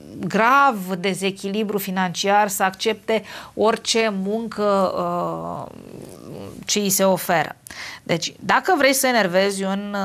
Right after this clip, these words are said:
uh, taur, du-te în zona materială și nu-l plăti, nu-i da banii promiși, uh, nu-i, uh, fă de mâncare sau, uh, lasă-l să aștepte înfometat până gătești mâncarea. Aici mă refer la doamnele care se află într-o relație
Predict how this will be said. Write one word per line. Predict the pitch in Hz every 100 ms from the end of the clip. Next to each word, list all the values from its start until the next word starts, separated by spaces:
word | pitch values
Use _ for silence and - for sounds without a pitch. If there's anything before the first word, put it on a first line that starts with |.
| 180
uh, |
taur, | 175 180 151 143 170
du-te | 185 233 277
în | 277
zona | 254 254 254
materială | 247 226 202 175 165 160 214
și | -
nu-l | 285 277
plăti, | 277 277 269 175 147
nu-i | 190 233
da | 226 247
banii | 196 214 226
promiși, | 220 226 214 180 - - - - - -
uh, | 190 185 180 180 180
nu-i, | 190 190 220 254 262
uh, | 262 262 247 233 220 208 196 185 190
fă | - 233
de | 226
mâncare | 240 233 220 247 170 - - _ _ - - - - -
sau, | - 208 196 190 190 190 185
uh, | 180 - - -
lasă-l | 202 226 233 277
să | 269
aștepte | 226 - 240 262
înfometat | 240 - 226 214 202 240 247
până | - 240 240 247 240 226
gătești | 220 226 247 240
mâncarea. | 233 220 214 175
Aici | 175 175 196
mă | 190
refer | 190 190
la | 196 185
doamnele | 190 185 175
care | 175 165
se | 160 185
află | 170 170
într-o | 165 170
relație | 165 160 156 -